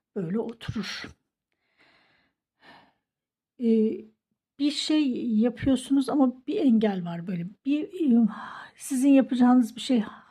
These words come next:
Mesela bir ev kadını düşünün. Onun gibi siz kendinize yorumlayın. Tam böyle ocağa bir yemek koyacak, kapı çalıyor, kapıya gidiyor. İşte ara,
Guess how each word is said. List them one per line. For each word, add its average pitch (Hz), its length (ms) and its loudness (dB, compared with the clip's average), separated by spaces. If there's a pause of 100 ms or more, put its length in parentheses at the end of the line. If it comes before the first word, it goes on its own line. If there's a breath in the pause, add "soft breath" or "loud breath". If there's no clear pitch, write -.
(640 loud breath)
Mesela 320 480 4
bir 277 60 2
ev 247 180 4
kadını 185 400 0
düşünün. 226 520 2
Onun 226 480 8
gibi 180 420 -2
siz - 280 -8
kendinize 185 520 0
yorumlayın. 190 580 -2 (420 soft breath)
Tam 330 200 0
böyle 262 160 4
ocağa 240 320 2
bir 233 60 2
yemek 269 320 2
koyacak, 277 380 0
kapı - 240 -4
çalıyor, 277 360 0
kapıya 214 360 0
gidiyor. 170 420 -4
İşte - 420 -4 (280)
ara, 247 300 -6